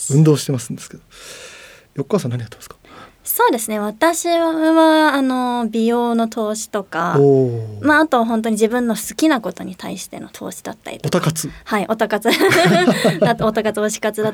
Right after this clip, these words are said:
Speaker 2: たりとかっていうところが自己投資かなと思います。なんか結構人それぞれですよね、
Speaker 1: うん。
Speaker 2: そういう自己投資の部分って。
Speaker 1: うん。結局、投資っていうと、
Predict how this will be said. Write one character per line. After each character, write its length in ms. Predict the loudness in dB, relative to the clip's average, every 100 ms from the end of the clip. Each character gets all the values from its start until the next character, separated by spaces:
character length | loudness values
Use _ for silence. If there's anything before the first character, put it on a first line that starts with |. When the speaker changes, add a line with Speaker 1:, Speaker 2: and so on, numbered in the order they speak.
| -4
Speaker 2:
た 60 |
り 80 | -6
と 140 | -4 -4
か 200 | -2 -2
っ 60 |
て 180 | -2 2
い 40 |
う 140 | 2 2
と 80 | 0
こ 100 | 2
ろ 40 | 2
が 80 | 0
自 140 | -2
己 120 | -4
投 140 | -4 -6
資 180 | -8 -10
か 160 | -4
な 240 | 0 0 0
と 100 | -2
思 140 | -6
い 80 | -8
ま 80 | -8
す。 60 |
な 60 | -8
ん 20 |
か 100 | -6
結 160 | -2 -2
構 60 |
人 180 | 0 0
そ 120 | 2
れ 120 | 4 4
ぞ 80 |
れ 140 | 2 0
で 80 | -4
す 120 | -8
よ 120 | -8
ね、 100 | -8
Speaker 1:
う 40 |
ん。 20 | -4
Speaker 2:
そ 140 | -2
う 40 |
い 60 | -2
う 40 | -2
自 180 | -8
己 20 | -12 -12
投 160 | -10 -12
資 140 | -14
の 100 | -18
部 160 | -18 -20
分 140 | -20
っ 40 | -20
て。 140 | -16
Speaker 1:
う 40 |
ん。 20 | -8
結 180 | -6
局、 420 | -2 2 4 4 0
投 200 | 0 2
資 140 | 4 0
っ 20 |
て 160 | 2 0
い 40 |
う 100 | 0
と、 280 | 0 -2